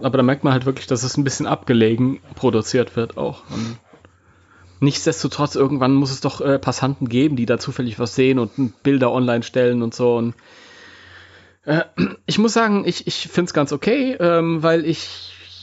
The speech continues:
ja, es ist ja immer so, man ist so hin und her gerissen, wenn du so eine Newsseite hast und da besprichst diese N-,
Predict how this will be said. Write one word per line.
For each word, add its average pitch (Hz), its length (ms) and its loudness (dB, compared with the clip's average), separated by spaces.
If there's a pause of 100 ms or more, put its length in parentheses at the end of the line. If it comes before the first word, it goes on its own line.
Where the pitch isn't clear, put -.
(580)
ja, 165 500 0
es 147 160 -2
ist - 180 -2
ja 175 80 2
immer 170 240 4
so, 160 140 2
man 160 180 4
ist 151 120 -2
so 170 80 2
hin 165 140 4
und 160 100 2
her 175 120 2
gerissen, 139 220 0
wenn 147 100 4
du 147 80 4
so 139 100 4
eine 139 180 4
Newsseite 180 500 0
hast 180 260 0
und 139 80 0
da 131 220 0
besprichst 143 800 -6
diese 143 200 2
N-, 139 180 4